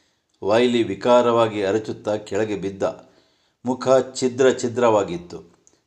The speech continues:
ಬಲಗಣ್ಣು ಪೂರ್ತಿ ಕಿತ್ತು ಹೋಗಿತ್ತು. ತನ್ನ ಉದ್ದೇಶ ಪೂರ್ತಿಯಾದ ನಂತರ ಮದನ್ ಲಾಲ್ ನಿಶ್ಚಿಂತನಾಗಿದ್ದ. ಸಭಾಂಗಣ ಮಾತ್ರ ತತ್ತರಿಸಿ ಹೋಗಿತ್ತು. ದಿಂಗ್ರಾನನ್ನು ಹಿಡಿಯಲು ಯಾರೋ ಧಾವಿಸಿ ಬಂದರು.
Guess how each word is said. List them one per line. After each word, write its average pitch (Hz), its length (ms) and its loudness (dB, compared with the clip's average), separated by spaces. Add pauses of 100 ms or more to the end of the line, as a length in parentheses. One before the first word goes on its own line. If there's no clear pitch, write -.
(120)
ಬಲಗಣ್ಣು 127 500 2
ಪೂರ್ತಿ 135 520 -2
ಕಿತ್ತು 147 400 -2
ಹೋಗಿತ್ತು. 95 640 -6 (420)
ತನ್ನ 127 240 2
ಉದ್ದೇಶ 120 540 2
ಪೂರ್ತಿಯಾದ 127 760 0
ನಂತರ 110 420 -4
ಮದನ್ 113 600 -2
ಲಾಲ್ 107 280 0
ನಿಶ್ಚಿಂತನಾಗಿದ್ದ. 101 960 -4 (680)
ಸಭಾಂಗಣ 117 600 2
ಮಾತ್ರ 113 440 0
ತತ್ತರಿಸಿ 123 720 -2
ಹೋಗಿತ್ತು. 110 640 -6 (640)
ದಿಂಗ್ರಾನನ್ನು 127 640 2
ಹಿಡಿಯಲು 113 580 0
ಯಾರೋ 123 440 4
ಧಾವಿಸಿ 131 440 0
ಬಂದರು. 98 640 -8